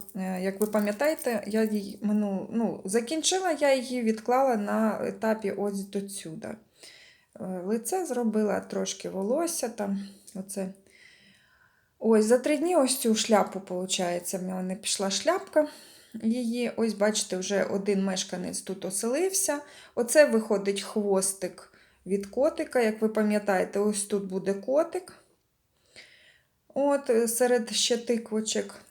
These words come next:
На жаль, десь я, е, поділа інструкцію від цього набору.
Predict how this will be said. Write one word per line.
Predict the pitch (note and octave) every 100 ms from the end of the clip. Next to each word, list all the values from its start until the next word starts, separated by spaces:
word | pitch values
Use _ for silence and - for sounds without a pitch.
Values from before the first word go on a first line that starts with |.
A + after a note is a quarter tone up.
| -
На | G#3+ B3
жаль, | C4+ G4 B3+
десь | A3+ D4 -
я, | A3+ A#3+ A#3 -
е, | G#3 G#3+
поділа | G#3 A3 G#3+ B3+ A3+ G#3 -
інструкцію | A3 A3 - C4+ E4+ - - G#3+
від | G3 G3+ G3
цього | G3 F#3+ G3
набору. | F#3+ E3+ F3 F3+ F#3+